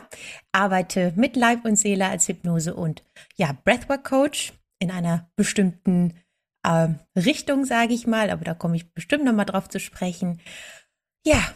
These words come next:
und, äh, hab mein Herzensthema, das Unterbewusstsein,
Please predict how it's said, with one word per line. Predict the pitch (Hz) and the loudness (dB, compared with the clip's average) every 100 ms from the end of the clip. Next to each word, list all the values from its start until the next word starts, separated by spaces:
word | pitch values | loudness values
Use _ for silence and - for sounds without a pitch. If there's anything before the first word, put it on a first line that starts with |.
| _ | _
und, | - 202 190 | 0 2 2
äh, | - 202 | 2 2
hab | 208 226 | 2 2
mein | 214 | 2
Herzensthema, | 185 190 196 226 220 - 226 226 | 4 2 0 -2 -4 -2 -2 0
das | 226 233 | -2 0
Unterbewusstsein, | 220 208 214 185 185 196 208 - - 233 | 2 2 2 0 -2 -2 -2 -2 0 0